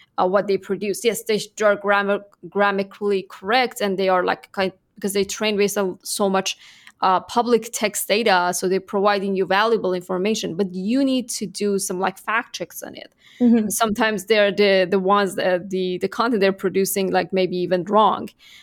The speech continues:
Speaker 1: And at the same time, they don't have any empathy or, uh, connection, uh, that can, connection with the audiences.
Speaker 2: Right.
Speaker 1: There is no creativity that they can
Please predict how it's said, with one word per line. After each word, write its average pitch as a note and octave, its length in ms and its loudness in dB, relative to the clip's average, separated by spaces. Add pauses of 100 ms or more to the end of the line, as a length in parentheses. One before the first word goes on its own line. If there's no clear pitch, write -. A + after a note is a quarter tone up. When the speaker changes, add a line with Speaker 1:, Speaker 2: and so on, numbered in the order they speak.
Speaker 1:
And A3 80 2
at A#3 140 2
the A#3 60 0
same C#4 360 2
time, G3+ 340 0
they G3 140 2
don't A3+ 340 -2
have A3+ 380 -2
any G3 400 0
empathy G#3 640 -4
or, F#3 500 4
uh, F#3 220 0
connection, A3+ 760 -2
uh, G3 100 2
that G3+ 260 -2 (240)
can, F#3 340 -4 (100)
connection G#3 420 -2
with F#3 120 2
the F3+ 140 2
audiences. F#3+ 680 -2
Speaker 2:
Right. - 240 2
Speaker 1:
There G3+ 100 4
is G#3 120 2
no A#3 100 4
creativity G#3 1000 0
that F3 200 0
they F#3 140 2
can F#3 240 -6